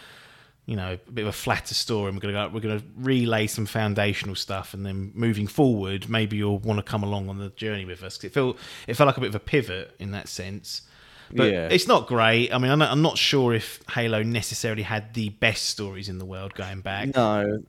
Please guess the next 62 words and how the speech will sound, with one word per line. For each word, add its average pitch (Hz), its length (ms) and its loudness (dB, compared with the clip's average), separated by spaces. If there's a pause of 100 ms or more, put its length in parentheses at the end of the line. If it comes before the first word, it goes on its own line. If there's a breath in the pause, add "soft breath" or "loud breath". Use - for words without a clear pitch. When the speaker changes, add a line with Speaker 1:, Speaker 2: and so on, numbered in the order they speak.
Speaker 2:
I 101 60 -4
Speaker 1:
But 98 60 -2
Speaker 2:
mean, 120 300 -2
it, 117 180 -6
the 131 140 0
deep - 480 4
lore 113 400 6
into 107 280 -4
it. 90 260 0
It's, - 480 -10
Speaker 1:
The 196 80 8
lore 240 340 10
Speaker 2:
it's 135 120 10
Speaker 1:
is - 40 -6
cool. - 140 10
Speaker 2:
mysterious. 110 260 10
Speaker 1:
Like, 120 100 6
I 131 80 6
love 175 280 6
the 135 120 2
Speaker 2:
Yeah. 143 140 4
Speaker 1:
universe, 110 420 4
and 107 120 -4
the, 110 120 -6
you're 120 180 -2
right. 104 360 0
That, 113 260 -4
that 120 140 -2
stuff - 260 -4
is 98 120 -6
cool, 98 300 -4
and 104 80 -4
I 135 40 -2
think - 160 2
this 113 140 -4
kind 107 240 -4
of 104 120 -8
adds 104 280 -2
to - 140 -10
that. 95 300 -6
So 98 180 -6
it 110 120 -6
doesn't, 110 340 -4 (220 loud breath)
Speaker 2:
What's - 400 2 (260)
Speaker 1:
doesn't 190 180 0
take 170 140 6
a - 40 6
shit 220 220 10
Speaker 2:
that 143 100 6
Speaker 1:
on 117 100 4
it. 101 240 2 (180)
Like, 120 240 -2 (200)
Speaker 2:
No. 151 120 6
Speaker 1:
fucking 139 360 6
Spartan 135 340 4
Locke 139 240 2
and 110 80 -4
his 104 180 -4
fucking 110 380 -6
merry 107 220 -2
mob 104 280 -4
did. 98 300 -8